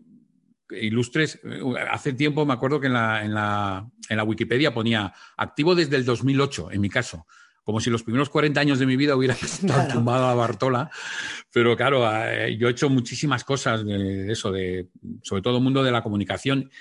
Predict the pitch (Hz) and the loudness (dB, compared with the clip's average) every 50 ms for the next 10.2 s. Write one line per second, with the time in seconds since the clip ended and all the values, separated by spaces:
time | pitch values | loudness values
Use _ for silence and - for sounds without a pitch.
0 | - _ - 117 - 117 113 - 92 143 147 147 139 143 135 - - - - 127 | -18 _ -8 -6 -4 -2 -4 -2 0 0 2 2 2 2 0 -2 -4 -4 -2 -2
1 | 120 - - 80 82 92 - - - 123 120 - 135 131 131 127 120 117 110 113 | -2 -2 -6 -10 -12 -14 -10 -6 -4 -2 0 0 2 2 2 2 2 2 0 -2
2 | - _ - - _ _ - - - - 117 98 95 - - 98 120 135 143 156 | -6 _ -20 -20 _ _ -18 -10 -4 -4 -2 -2 -4 -6 -4 -2 0 2 2 2
3 | 139 - - 151 151 151 160 131 127 - - 131 127 - 131 113 - - 139 147 | 0 -2 -6 -10 -6 -4 -4 -4 -2 -2 -4 -4 -2 -2 -4 -4 0 0 2 4
4 | 151 151 151 135 120 120 110 110 117 117 104 113 101 - - 107 101 107 101 87 | 4 4 4 2 2 0 0 0 0 0 0 -2 -4 -4 -2 -2 0 0 0 -2
5 | 87 95 117 135 127 107 101 90 120 120 127 131 131 131 123 117 - - - - | -2 -2 0 0 0 0 0 0 0 2 2 2 2 2 2 0 -4 -10 -20 -20
6 | - - _ _ _ _ _ - 101 101 113 120 120 127 120 - - 135 131 127 | -20 -20 _ _ _ _ _ -6 -4 -2 0 0 0 0 0 0 2 2 2 4
7 | 127 123 120 117 113 110 113 117 120 123 123 120 120 120 117 113 - - 120 117 | 2 2 2 0 0 0 0 2 2 2 2 2 2 0 0 0 0 0 0 2
8 | 120 117 113 - 107 107 107 98 98 104 123 139 127 107 110 110 - - 117 120 | 0 0 0 0 0 0 0 0 2 2 2 2 0 0 -2 -4 -2 0 0 2
9 | 117 113 107 98 - - 117 113 113 110 110 104 - 98 98 98 107 127 131 120 | 2 2 0 0 -2 -2 -2 0 0 0 0 0 -2 -2 -2 0 0 0 0 0
10 | 117 - - | -2 -6 -10